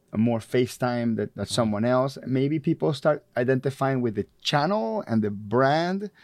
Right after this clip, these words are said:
Speaker 2: Mm.
Speaker 1: But, uh, but, but I think they can't help but identify with the person. So, uh, one of the examples I can give you is there's a creator that I love. His name is Chris Do.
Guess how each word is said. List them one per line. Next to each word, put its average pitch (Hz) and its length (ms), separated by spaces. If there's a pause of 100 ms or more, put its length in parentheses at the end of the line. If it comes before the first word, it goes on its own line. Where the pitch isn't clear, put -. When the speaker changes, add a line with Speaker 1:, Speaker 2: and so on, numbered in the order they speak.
(240)
Speaker 2:
Mm. 107 260
Speaker 1:
But, 123 340
uh, 117 360 (120)
but, 117 280
but 131 140
I 127 80
think 135 200
they 123 80
can't 117 300
help 107 320
but 104 140 (180)
identify 98 640 (500)
with 110 180
the 107 80
person. 98 440
So, 110 460 (200)
uh, 127 200 (120)
one 170 140
of 160 40
the 156 60
examples 139 380
I 127 60
can 120 140
give 139 200
you 123 140
is 110 160
there's 110 200
a 107 60
creator 120 460
that 110 120
I 107 60
love. 113 320 (400)
His 120 220
name 113 140
is 104 120
Chris 110 340
Do. 117 380